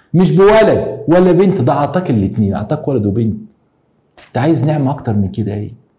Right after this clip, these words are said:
ومراتك ليها حق، أنت اللي متكفل بمصاريفها ومصاريف عيالك، مش أبوها، ومن حقها إنها تصوت وتزعق عشان تخليك راجل وتنزل، تنزل تشتغل وتكد وتصرف عليهم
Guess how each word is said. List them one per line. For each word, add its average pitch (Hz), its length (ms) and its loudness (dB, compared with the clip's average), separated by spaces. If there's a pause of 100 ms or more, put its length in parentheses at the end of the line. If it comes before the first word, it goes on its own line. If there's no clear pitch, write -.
(600)
ومراتك 202 480 2
ليها 208 160 4
حق، 208 320 2
أنت 214 360 4
اللي 202 180 2
متكفل 190 580 0
بمصاريفها 180 680 2
ومصاريف 190 400 0
عيالك، 196 580 4
مش 202 160 0
أبوها، 262 680 4 (420)
ومن 240 240 4
حقها 269 400 2
إنها 233 220 4
تصوت 240 480 4
وتزعق 240 400 4
عشان 220 160 0
تخليك 233 400 2
راجل 254 200 4
وتنزل، 233 680 2 (540)
تنزل 262 340 2
تشتغل 262 480 2
وتكد 240 480 2
وتصرف 247 460 2
عليهم 247 640 4